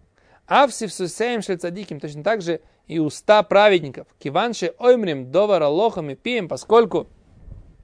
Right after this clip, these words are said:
говорят какое-то аллахическое высказывание от их име-, имени, «Сивсусеем мирахшой симон бакевер». Сразу же с-, э, их уста начинают, э, говорить в могиле.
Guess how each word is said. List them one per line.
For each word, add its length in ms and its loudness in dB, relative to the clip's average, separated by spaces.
говорят 360 2
какое-то 520 -2
аллахическое 560 -4
высказывание 680 2
от 120 -12
их 300 -6
име-, 300 -14
имени, 520 -8
«Сивсусеем 920 -6
мирахшой 540 0
симон 400 -8
бакевер». 580 -4
Сразу 460 -2
же 220 -4
с-, 260 -18
э, 100 -10
их 280 -10
уста 240 -6
начинают, 560 -6
э, 340 -10
говорить 640 -2
в 140 -14
могиле. 420 -8